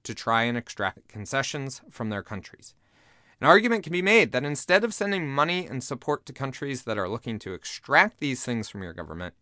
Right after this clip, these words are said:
that money might be better spent in welcoming people, keeping those funds spent domestically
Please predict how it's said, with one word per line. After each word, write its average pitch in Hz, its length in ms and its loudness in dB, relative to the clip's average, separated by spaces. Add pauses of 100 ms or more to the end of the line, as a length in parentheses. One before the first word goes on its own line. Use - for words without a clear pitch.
(440)
that - 180 -4
money 202 300 4
might 170 280 0
be 214 80 -8
better 220 220 -2
spent 220 360 0
in 131 140 -2
welcoming 156 420 0
people, 69 400 -12 (200)
keeping 135 260 -6
those 165 180 0
funds 165 280 0
spent 156 260 -2
domestically 180 880 -2